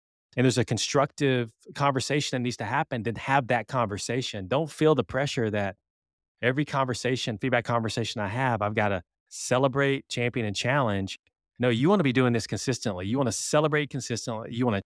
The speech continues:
champion who they are as a person, and you wanna challenge them to specific growth. And those are probably different conversations that are happening just throughout, throughout the week and throughout the days that you're working with someone. So as you think about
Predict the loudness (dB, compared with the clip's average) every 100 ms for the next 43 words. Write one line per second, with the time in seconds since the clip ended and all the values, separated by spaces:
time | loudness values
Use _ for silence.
0 | -4 0 0 0 -2 0 4 4 4 0
1 | -4 -4 -4 -4 -4 -2 -2 -2 0 2
2 | 2 2 2 2 0 -2 -6 -6 -8 -4
3 | -2 -2 -4 -6 0 2 2 0 _ _
4 | _ -6 -2 0 -2 0 2 2 -2 0
5 | 0 -2 -8 _ -20 -4 -2 0 -4 0
6 | 0 0 -2 -2 -2 -2 -2 0 0 2
7 | 2 2 0 -2 -4 -10 _ _ _ -6
8 | -6 -4 0 2 2 0 _ _ _ _
9 | _ 0 0 2 2 2 -2 -4 -12 -2
10 | 0 2 0 0 2 2 2 0 0 0
11 | 0 -2 -2 -6 -6 -4 -6 -6 -10 -4
12 | -4 -2 -4 -2 0 2 2